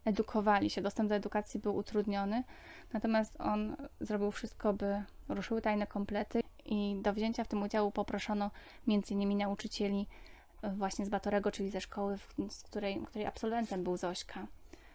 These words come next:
W tym też czasie Zośka prowadził wiele rozmów ze swoją,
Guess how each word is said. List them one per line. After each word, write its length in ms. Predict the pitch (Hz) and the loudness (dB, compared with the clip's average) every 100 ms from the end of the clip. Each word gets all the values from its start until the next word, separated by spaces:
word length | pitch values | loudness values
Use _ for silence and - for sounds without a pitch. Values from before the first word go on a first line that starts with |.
| - - - | -16 -16 -16
W 80 | - | -4
tym 140 | 214 | -2
też 180 | 214 202 | -2 -2
czasie 380 | 233 247 240 214 | -4 -2 -2 -2
Zośka 300 | 208 - 240 | -2 -4 -4
prowadził 460 | 214 208 202 214 - - - - - - | -2 -2 0 0 -2 -16 -16 -16 -8 0
wiele 220 | 202 190 | 2 2
rozmów 360 | 202 226 214 | 2 2 0
ze 100 | 214 | -2
swoją, 500 | 190 - 196 196 202 | -6 -4 -2 0 -2